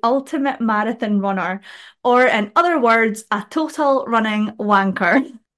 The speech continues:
To sit in a coffee shop with Alison, you would never guess how much she has achieved and at how high a level, as she just exudes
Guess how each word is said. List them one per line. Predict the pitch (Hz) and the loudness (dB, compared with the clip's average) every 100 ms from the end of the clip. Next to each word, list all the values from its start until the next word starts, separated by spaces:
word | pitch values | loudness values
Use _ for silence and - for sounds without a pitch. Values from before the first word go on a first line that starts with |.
| - | 4
To | 392 | 4
sit | 392 - 330 - | 6 4 2 2
in | 339 | 2
a | 330 | 2
coffee | 294 277 269 | 4 2 2
shop | 285 - | 0 0
with | 208 | 0
Alison, | 185 165 190 - 196 196 | -2 -2 -4 0 0 0
you | 220 220 | 0 0
would | 220 | 0
never | 220 226 254 | 0 2 2
guess | 240 220 220 | 2 0 -2
how | - 226 233 | -2 0 2
much | 233 233 | 2 0
she | - | -2
has | 240 240 | -2 0
achieved | 240 - 202 196 202 - | -2 -2 -2 -2 -4 -2
and | 196 190 | 0 0
at | 190 | 0
how | 196 - 220 220 | -2 -2 2 2
high | 220 220 | 2 0
a | 208 | 0
level, | 196 190 185 175 180 185 - - - | 0 0 0 -2 -4 -6 -14 -12 -2
as | 214 214 | 0 0
she | 220 | 0
just | 233 233 - | 2 0 0
exudes | 220 208 - 220 196 - | -6 -6 -4 -4 -4 -6